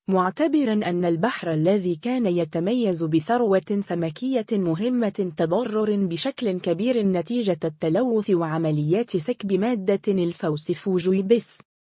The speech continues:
وأضاف الجابري أن رئيس الدولة شدد، وفق تصريحه، على ضرورة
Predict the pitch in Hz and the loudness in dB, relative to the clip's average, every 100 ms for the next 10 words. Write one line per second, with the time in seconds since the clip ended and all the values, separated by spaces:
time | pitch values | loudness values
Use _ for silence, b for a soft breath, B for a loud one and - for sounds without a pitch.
0 | _ _ _ _ 180 147 196 208 285 - | _ _ _ _ 0 2 2 2 2 0
1 | 160 151 190 226 196 208 208 185 175 170 | 0 2 2 0 2 2 2 2 0 0
2 | 156 - 233 240 170 151 226 240 160 160 | 0 0 -4 -4 -4 0 0 0 -2 -2
3 | 151 240 220 208 247 208 196 _ _ 202 | -2 -2 0 2 2 0 -12 _ _ -2
4 | 285 - - 190 180 - 190 247 226 240 | -2 -2 -4 -2 -2 -2 -2 -4 -2 -4
5 | 220 196 _ _ 175 185 262 254 202 175 | -4 -10 _ _ -6 -2 2 2 2 2
6 | 170 180 277 226 | 2 2 2 0